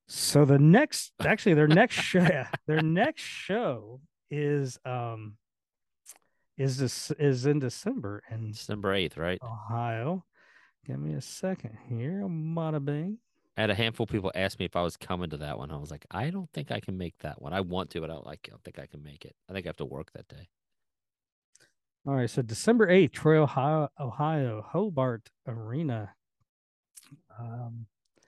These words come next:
Speaker 1: Thursday night. Get your tickets, 'cause actually that show is selling really, really well. Um, December ninth, the next night, they're in Mount Pleasant,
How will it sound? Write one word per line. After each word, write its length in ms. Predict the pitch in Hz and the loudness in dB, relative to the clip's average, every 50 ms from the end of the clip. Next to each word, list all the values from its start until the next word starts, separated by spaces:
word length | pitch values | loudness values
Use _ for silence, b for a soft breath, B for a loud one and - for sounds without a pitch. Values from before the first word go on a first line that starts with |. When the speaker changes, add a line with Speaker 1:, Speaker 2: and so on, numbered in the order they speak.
| _ _ _ _ _ _ _ _ _ _ _ _ | _ _ _ _ _ _ _ _ _ _ _ _
Speaker 1:
Thursday 320 | 143 135 131 120 - 135 117 | 0 2 2 2 2 2 2
night. 360 | 113 113 113 139 202 247 - _ - - - _ _ _ _ _ _ _ _ _ _ _ _ _ _ _ _ _ _ _ _ _ _ _ _ _ _ _ - - _ _ _ _ - 131 | 4 4 2 2 2 0 -4 _ -18 -20 -20 _ _ _ _ _ _ _ _ _ _ _ _ _ _ _ _ _ _ _ _ _ _ _ _ _ _ _ -20 -20 _ _ _ _ -14 -2
Get 180 | 113 180 240 | -2 -2 0
your 120 | 196 233 202 | 0 -2 -4
tickets, 400 | - - 262 247 - 120 - - | -2 -2 -2 0 0 -2 -2 0
'cause 200 | - 123 110 123 | 0 0 2 4
actually 340 | 120 151 - - - 156 | 2 2 0 0 -2 -2
that 140 | 139 135 135 | -2 -4 -6
show 300 | - - - 165 165 175 | -10 -8 -6 -4 -2 -2
is 140 | 160 - - | -4 -4 -6
selling 400 | - - 151 156 165 165 151 135 - - | -6 -4 -4 -4 -2 -4 -4 -6 -6 -6
really, 560 | 131 120 113 117 127 147 151 165 160 156 151 _ _ _ _ | -4 -2 0 0 0 2 0 0 -2 -4 -6 _ _ _ _
really 320 | - 117 117 120 117 123 117 | -6 -4 -4 -2 -2 -2 -2
well. 360 | 110 117 120 107 101 107 - _ _ b b b b b b b b b b b b b b _ | -2 -2 -4 -4 -6 -8 -14 _ _ b b b b b b b b b b b b b b _
Um, 480 | 120 120 120 120 117 113 110 107 104 - _ _ _ _ _ _ _ _ _ _ _ _ _ _ _ _ _ _ _ _ _ _ _ - _ _ - | -4 -2 0 0 -2 -2 -4 -8 -12 -14 _ _ _ _ _ _ _ _ _ _ _ _ _ _ _ _ _ _ _ _ _ _ _ -20 _ _ -4
December 480 | 143 147 - - - - 240 254 202 175 | -2 -2 -2 0 0 2 2 4 4 4
ninth, 420 | 147 147 170 220 240 151 156 156 | 4 4 2 2 2 0 -2 -4
the 80 | - 131 | -6 -6
next 400 | 139 143 165 175 156 - - - | -4 -2 -2 -4 -4 -8 -8 -6
night, 280 | 143 131 127 120 120 | -4 -4 -4 -6 0
they're 200 | - 147 143 139 | 2 4 4 4
in 160 | 135 127 120 117 | 2 2 0 -2
Mount 300 | 127 143 156 170 156 - _ | -4 -4 -4 -4 -6 -8 _
Pleasant, 680 | _ _ 165 165 165 151 143 160 151 123 _ - - | _ _ -4 -4 -4 -4 -4 -6 -6 -8 _ -20 -20